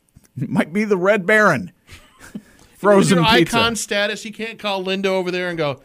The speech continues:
Speaker 2: "Hey, the C F on the horn. It's been a long day."
Speaker 1: Yeah, it's a long day for the people at Rocco's, too. What about you?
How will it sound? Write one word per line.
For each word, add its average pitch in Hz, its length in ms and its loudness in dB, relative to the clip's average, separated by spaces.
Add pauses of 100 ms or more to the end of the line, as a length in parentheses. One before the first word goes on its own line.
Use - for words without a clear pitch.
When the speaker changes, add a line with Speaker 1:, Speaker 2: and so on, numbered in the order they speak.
(100)
Speaker 2:
"Hey, 170 340 -4 (380)
the 170 60 -14
C 202 300 -4
F 180 180 -2
on 147 140 -4
the 123 80 -6
horn. 127 460 -4 (140)
It's - 80 -20
been 190 180 -6
a 151 60 -2
long 143 320 -6
day." 107 380 -12 (100)
Speaker 1:
Yeah, 175 140 0
it's 165 160 -2
a 180 60 -2
long 175 280 4
day 143 160 4
for 127 120 -8
the 107 100 -4
people 117 340 -6
at 82 60 -10
Rocco's, 123 560 -2
too. 147 180 -2
What 151 160 2
about 214 240 2
you? 214 320 4